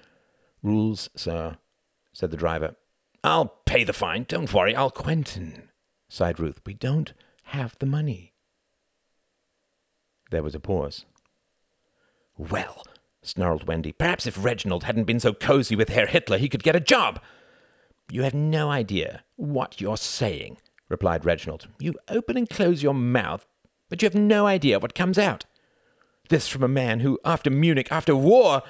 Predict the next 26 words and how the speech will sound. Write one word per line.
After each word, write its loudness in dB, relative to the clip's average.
still 4
wanted 4
to 4
make 2
terms 4
with 4
the 4
Nazis." 2
"Shut 4
up!" 4
cried 2
Reginald. 2
"You're 2
lucky 0
not 0
to -2
be 2
in 4
jail." 2
Wendy -2
smiled -2
bitterly. -2
"I'm -8
not -8
so -10
lucky." -18